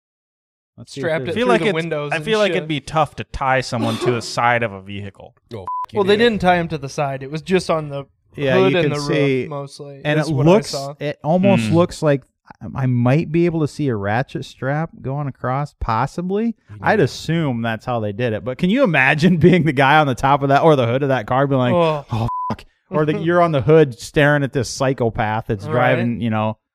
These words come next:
Speaker 1: hundred. But, I mean, that's a genius,
Speaker 2: That's,
Speaker 1: albeit
Speaker 2: yeah, I
Speaker 1: completely
Speaker 2: mean,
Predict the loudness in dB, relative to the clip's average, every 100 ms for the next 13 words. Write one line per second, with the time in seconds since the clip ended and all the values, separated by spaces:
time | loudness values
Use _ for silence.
0 | _ _ -6 -6 -8 -6 -6 0 0 2
1 | 0 -6 _ _ _ _ _ -20 -8 -4
2 | -2 0 2 2 2 2 0 -6 _ _
3 | _ _ _ _ _ 0 2 4 6 4
4 | 0 _ -2 2 4 4 4 2 0